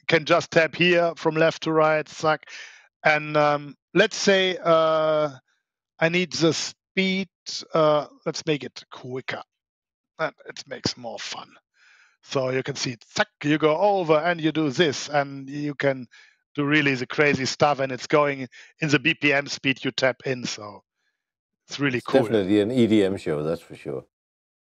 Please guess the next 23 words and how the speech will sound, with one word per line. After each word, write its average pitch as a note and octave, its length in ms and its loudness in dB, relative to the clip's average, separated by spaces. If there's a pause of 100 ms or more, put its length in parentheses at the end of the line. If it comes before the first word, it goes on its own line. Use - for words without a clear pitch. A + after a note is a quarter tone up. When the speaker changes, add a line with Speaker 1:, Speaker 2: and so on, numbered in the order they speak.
(640)
Speaker 1:
Yeah, G#3 360 4
um, F#3+ 380 0
I F#3+ 120 4
really G3 260 2
must F3+ 220 2
say F3+ 260 4
that E3 220 0
the E3 120 -2
show F3+ 220 2
file E3 220 2
I D#3+ 100 0
could F#3 300 -2
not E3 180 2
use D#3+ 400 0
in, D3 340 0
uh, C#3+ 280 4 (320)
a - 40 -14
classic C3+ 380 0
show. G#2+ 260 -10 (500)
Maybe F#3+ 400 4
Speaker 2:
Oh. F3+ 60 2
Speaker 1:
for E3 260 2
rock E3 180 2